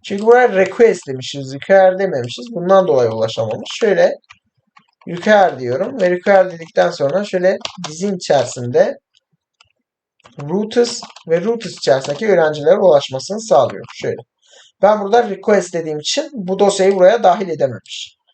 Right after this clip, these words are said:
G D S deyip temizliyorum ve daha sonra node app diyorum. Ve bakın veri tabanı ba-, başarılı dedi. Localhost üç bin öğrencilere gittiğimde burada bir hata verdi. Connection query is not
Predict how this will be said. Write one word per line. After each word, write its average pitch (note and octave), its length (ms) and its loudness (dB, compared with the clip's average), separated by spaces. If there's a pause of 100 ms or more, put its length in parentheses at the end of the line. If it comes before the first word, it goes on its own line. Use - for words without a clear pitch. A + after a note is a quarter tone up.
(680)
G G#3+ 140 -4
D G#3 180 4
S - 120 -6
deyip B2+ 260 -12
temizliyorum G3+ 640 0
ve F3+ 120 6
daha F#3 180 6
sonra F#3 340 0
node F#3 240 0
app F3+ 300 0
diyorum. G3 280 0 (320)
Ve D#3+ 80 -2
bakın F3+ 280 2
veri F3 180 -2
tabanı D3 340 4
ba-, B2+ 200 0 (520)
başarılı F#3+ 540 2
dedi. G#3 300 -4 (640)
Localhost F#3 500 4 (340)
üç - 180 -8
bin - 140 -8
öğrencilere D3 600 2
gittiğimde F#3 720 -2 (840)
burada F#3+ 280 4
bir G3 100 -6
hata E3 340 4
verdi. A#2 200 2 (120)
Connection F#3 500 0 (120)
query F3 340 0 (180)
is F3 260 -14 (320)
not D3+ 260 -4